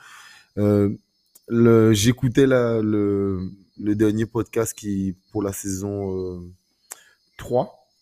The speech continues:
où la saison trois avait bien fonctionné, étant donné qu'elle avait eu deux mille huit cents écoutes. Mais la saison quatre a encore mieux fonctionné, car elle a dépassé les quatre mille écoutes. Donc, mille deux cents écoutes de plus, c'est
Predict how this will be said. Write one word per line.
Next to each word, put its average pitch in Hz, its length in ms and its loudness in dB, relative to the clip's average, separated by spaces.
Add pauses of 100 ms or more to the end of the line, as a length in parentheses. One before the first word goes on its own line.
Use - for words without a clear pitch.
(180)
où 101 220 -2
la 101 100 0
saison 95 300 -6
trois 98 240 -4
avait 90 220 -2
bien 90 320 -4
fonctionné, 113 520 -2
étant 104 200 -4
donné 95 320 -2
qu'elle 87 160 -4
avait 90 220 -2
eu 92 160 -2
deux 92 220 2
mille 117 220 4
huit 104 80 0
cents 104 200 -2
écoutes. 98 420 -4
Mais 90 80 2
la 90 100 2
saison 101 300 -2
quatre - 420 -8
a 90 60 -8
encore 90 460 -6 (420)
mieux 139 320 8
fonctionné, 160 600 0 (440)
car 95 180 2
elle 95 80 4
a 95 80 2
dépassé 95 460 -2
les 82 160 -4 (120)
quatre - 280 -2
mille 131 180 2
écoutes. 151 380 -2 (320)
Donc, - 180 -2
mille 151 520 8
deux 131 120 6
cents 135 220 2
écoutes 110 360 0
de 107 120 4
plus, 131 240 -2
c'est - 380 -2